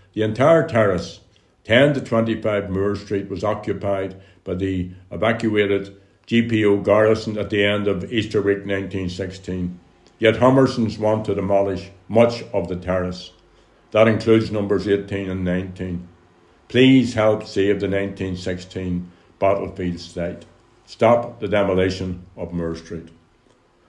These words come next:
And I endorse everything that Jim Connolly Hearn has said and appeal to you to be involved in this campaign. And also, if you can help in any small way with, uh, fundraising or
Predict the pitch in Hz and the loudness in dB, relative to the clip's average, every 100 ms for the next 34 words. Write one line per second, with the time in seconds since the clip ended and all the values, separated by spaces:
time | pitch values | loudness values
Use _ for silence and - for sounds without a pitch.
0 | _ 92 95 98 95 95 107 107 104 - | _ 0 2 2 4 6 8 6 2 -2
1 | 127 117 110 110 104 98 92 90 - - | 2 4 4 2 0 0 0 -2 -12 -20
2 | _ _ _ _ _ _ _ _ _ _ | _ _ _ _ _ _ _ _ _ _
3 | _ - 120 117 127 120 113 117 113 110 | _ 2 2 4 4 6 6 6 6 6
4 | 104 101 104 104 104 104 98 113 110 101 | 2 2 2 4 4 0 -2 -2 -4 -4
5 | 101 98 101 95 98 95 95 98 98 95 | -2 0 0 0 -2 -2 -2 2 2 2
6 | 92 95 90 - 92 90 87 90 92 90 | 0 -4 -4 -6 -8 -6 -6 -6 -6 -8
7 | - - _ 107 110 110 113 117 - 107 | -12 -20 _ -4 4 8 8 8 2 0
8 | 98 104 101 95 107 123 123 - - _ | 0 -4 -2 0 2 2 0 -10 -20 _
9 | _ _ 107 101 113 123 113 107 107 110 | _ _ -6 0 2 2 0 -2 0 0
10 | 104 104 107 113 113 - - _ 90 87 | 0 0 2 0 -2 -12 -20 _ -8 -8
11 | 95 87 85 82 - - - _ - _ | -4 -6 -6 -10 -16 -20 -20 _ -20 _
12 | 104 120 123 117 120 113 107 95 82 80 | 0 2 4 4 4 2 0 -2 -4 -6